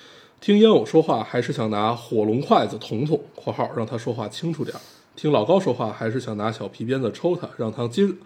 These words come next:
让他精神点儿。估计我说这话肯定会被喷，没辙，我就是嘴欠。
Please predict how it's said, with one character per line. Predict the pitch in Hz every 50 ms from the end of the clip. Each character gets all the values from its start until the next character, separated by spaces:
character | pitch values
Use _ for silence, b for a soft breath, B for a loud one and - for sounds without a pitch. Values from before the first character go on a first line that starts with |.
| B B
让 | - 143 123
他 | 156 165
精 | 165 - 269 277
神 | 262 190 131
点 | 110 104 104
儿。 | - b b b b b b b b b
估 | - 214 190
计 | 190 170
我 | 131 113 104
说 | - 160 165
这 | 156 143
话 | - 147 127
肯 | 120 - 117
定 | 110 113
会 | 113 139
被 | 131 131 120
喷， | 110 - - 147 147 151 - - _
没 | - - 131
辙， | 127 - 110 107 107 - - _
我 | - 110 104
就 | 117 131
是 | 120 110
嘴 | - 101 101
欠。 | - - - 127